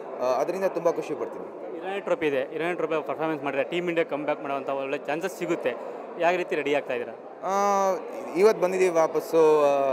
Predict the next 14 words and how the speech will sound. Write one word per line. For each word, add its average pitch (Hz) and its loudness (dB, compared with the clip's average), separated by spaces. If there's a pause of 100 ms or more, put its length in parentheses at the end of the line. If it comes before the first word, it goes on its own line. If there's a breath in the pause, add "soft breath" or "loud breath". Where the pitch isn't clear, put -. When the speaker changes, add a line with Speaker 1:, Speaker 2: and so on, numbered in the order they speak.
(580)
Speaker 1:
ನಾ-, 147 -6
ನಾಳೆ 180 4
ನಾಡಿದ್ದಿಂದ 165 0
ಪುನಃ 147 0
ಶುರು 147 -2
ಮಾಡ್ತೀವಿ 123 -4
ಪ್ರಿಪರೇಷನ್ಸ್ 113 -4
ಮ್ಯಾಚಿಗೆ. 107 -10 (500)
Speaker 2:
ಕೆ 190 -2
ಎಲ್ 208 2
ರಾಹುಲ್ 156 8
ಬಗ್ಗೆ 135 -2
ನಿಮ್ಮ 131 -6
ಅಭಿಪ್ರಾಯ? 123 -6